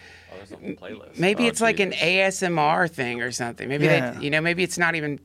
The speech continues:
Speaker 2: like, sexual. It's just something in it. It's, like,
Speaker 3: No,
Speaker 2: relaxing.
Speaker 3: dude, she took her shoes off. It's sexual.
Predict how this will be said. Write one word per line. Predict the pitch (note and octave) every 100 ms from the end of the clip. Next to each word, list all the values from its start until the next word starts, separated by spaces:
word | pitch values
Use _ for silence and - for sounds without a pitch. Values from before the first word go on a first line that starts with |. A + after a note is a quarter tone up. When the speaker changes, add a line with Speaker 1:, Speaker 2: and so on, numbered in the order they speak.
| -
Speaker 2:
like, | C3+ -
sexual. | - - C#3+ D3 - C3 B2
It's | C3+
just | B2+
something | C#3 B2+ C3
in | B2+ B2+
it. | C3
It's, | A#2+
like, | B2 - - - - - -
Speaker 3:
No, | C#3
Speaker 2:
relaxing. | B2+ A#2 A#2+ C3+ - C3
Speaker 3:
dude, | A2+
she | - D3
took | B2+ G#2+
her | F2+
shoes | - A#2 F#2
off. | E2+ A#2
It's | A#2+ B2
sexual. | F#2 - - A#2+